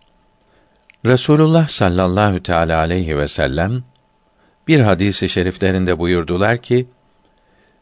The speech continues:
"Misvak kullanmaya devam ediniz.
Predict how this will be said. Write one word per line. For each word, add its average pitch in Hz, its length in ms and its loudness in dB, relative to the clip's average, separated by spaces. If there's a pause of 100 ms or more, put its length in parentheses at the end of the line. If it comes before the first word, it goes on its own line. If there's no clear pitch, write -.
(120)
"Misvak 113 600 0 (180)
kullanmaya 95 840 0
devam 85 420 0
ediniz. 62 520 -6